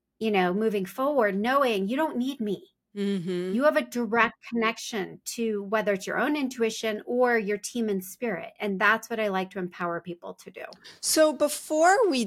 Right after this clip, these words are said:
Speaker 2: dive into this book, 'cause I have a lot of questions, can you speak about, can you tell my audience, for those who don't know you, you go into this a lot in your first book, Spirited,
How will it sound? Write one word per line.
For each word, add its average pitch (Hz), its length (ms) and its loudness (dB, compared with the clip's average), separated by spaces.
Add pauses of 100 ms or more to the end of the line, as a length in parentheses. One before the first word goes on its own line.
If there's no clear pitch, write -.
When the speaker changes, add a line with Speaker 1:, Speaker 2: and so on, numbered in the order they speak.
(140)
Speaker 2:
dive 220 340 4
into 196 360 2
this 190 200 0
book, 202 240 -2
'cause 202 160 -8
I 202 60 2
have 196 140 0
a 196 40 4
lot 185 220 2
of 175 140 -10
questions, - 480 -4
can 262 180 0
you 311 160 0
speak - 440 -4
about, 190 600 2
can 294 140 -2
you 330 80 2
tell 262 260 4
my 247 200 6
audience, 202 460 4
for 196 140 -2
those 185 260 4
who 190 120 2
don't 180 280 2
know 170 200 2
you, 175 240 2
you 175 140 2
go 196 220 6
into 175 240 0
this 170 200 0
a 165 60 0
lot 160 280 0
in 180 160 -4
your 180 100 0
first - 300 -4
book, - 160 -4
Spirited, - 500 2